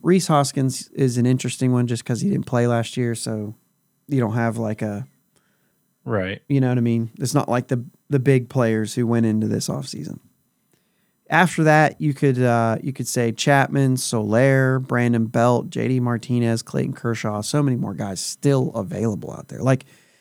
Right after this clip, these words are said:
Speaker 1: there's, like, a hundred major league players still available.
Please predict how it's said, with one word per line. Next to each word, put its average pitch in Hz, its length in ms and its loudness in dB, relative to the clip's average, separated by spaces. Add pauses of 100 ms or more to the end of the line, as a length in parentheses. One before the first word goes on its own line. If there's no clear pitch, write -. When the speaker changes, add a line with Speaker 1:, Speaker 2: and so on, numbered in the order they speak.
(100)
Speaker 1:
there's, 180 260 6
like, 208 240 4
a 185 140 4
hundred 156 540 4
major 139 360 4
league 131 220 2
players 120 400 2
still 110 300 -2
available. - 520 -8